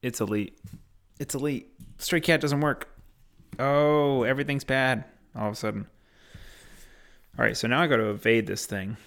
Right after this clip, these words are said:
It's a three. It's got alert, though. I am a, what, five? Yeah, five because of the two Moonstones. Or I could fast discard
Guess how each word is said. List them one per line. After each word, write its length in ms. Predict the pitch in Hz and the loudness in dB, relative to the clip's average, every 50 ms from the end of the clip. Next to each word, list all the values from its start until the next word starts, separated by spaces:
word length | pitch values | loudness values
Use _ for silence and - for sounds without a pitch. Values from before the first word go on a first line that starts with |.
| - - - | -20 -14 -10
It's 160 | - 139 - | -8 -4 -4
a 60 | 185 | -4
three. 520 | 175 - - 135 107 104 101 101 - 135 - _ _ _ _ _ _ _ _ _ _ _ - | -4 -4 -6 -4 -2 -2 -2 -4 -6 -8 -10 _ _ _ _ _ _ _ _ _ _ _ -20
It's 100 | - - | -18 -6
got 140 | - - 107 | -2 0 2
alert, 320 | 104 107 117 113 104 - - | 2 4 2 2 2 0 -6
though. 260 | 90 92 92 90 - - - _ _ _ - | -6 -6 -6 -10 -14 -18 -20 _ _ _ -6
I 180 | 120 120 123 | -4 -2 -2
am 340 | 127 120 123 120 113 110 107 - | -2 -2 -2 -2 -2 -2 -4 -2
a, 600 | 113 110 107 107 107 110 110 110 110 110 110 - 165 | -2 -2 -2 -2 -2 -4 -4 -4 -6 -6 -8 -10 -12
what, 180 | 135 - - - | -14 -14 -14 -8
five? 440 | - - - - - - - - - _ - | -4 -4 -2 -2 -4 -6 -10 -14 -20 _ -10
Yeah, 220 | - 110 101 - - - - | -6 -6 -6 -6 -10 -16 -18
five 480 | - - - 120 117 117 120 117 117 - | -6 2 4 6 6 6 6 4 0 -8
because 340 | - 113 - 120 113 113 110 | -12 -6 -2 0 0 0 0
of 180 | 113 110 107 107 | -2 -4 -4 -6
the 60 | 107 | -6
two 140 | - 113 107 | -6 -4 -2
Moonstones. 880 | 120 139 147 147 143 - - - 95 98 104 117 127 139 - - - _ _ _ | -2 -2 -2 -2 -4 -6 -8 -8 -8 -8 -8 -8 -10 -10 -12 -14 -20 _ _ _
Or 360 | - 131 123 127 123 120 113 | -4 0 2 4 4 4 2
I 160 | 110 110 113 | 2 2 0
could 400 | 113 - - 110 107 104 101 101 - _ _ - | 0 0 -2 0 0 0 -2 -4 -10 _ _ -18
fast 1000 | - - - - - - - 123 123 123 120 123 120 - - - - - - - - - - - - _ - | -18 -18 -18 -18 -10 0 4 6 8 8 8 6 4 0 -8 -12 -12 -14 -14 -14 -18 -20 -20 -20 -20 _ -8
discard 760 | 127 120 - - - 127 113 113 113 107 104 104 107 104 - | -6 -6 -6 -4 0 2 4 6 8 6 6 4 2 -2 -10